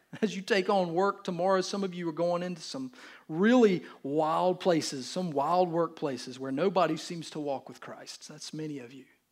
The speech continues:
Rejoice and be glad knowing that He's planted you specifically in that place. If that's true of where you work, you're the light.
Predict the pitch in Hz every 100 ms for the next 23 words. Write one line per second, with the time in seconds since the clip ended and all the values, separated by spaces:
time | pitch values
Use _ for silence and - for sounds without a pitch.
0 | _ _ _ _ _ _ _ - 156 180
1 | 190 - 170 151 151 156 151 143 143 147
2 | 143 131 - _ _ _ _ _ _ _
3 | _ _ _ 208 269 - 175 165 170 185
4 | 156 170 - - - 151 - 135 135 127
5 | 123 123 - 127 123 - - - - -
6 | 151 - 180 196 - - 185 190 190 185
7 | 180 180 180 175 190 185 - - - 139
8 | 147 143 139 135 131 - -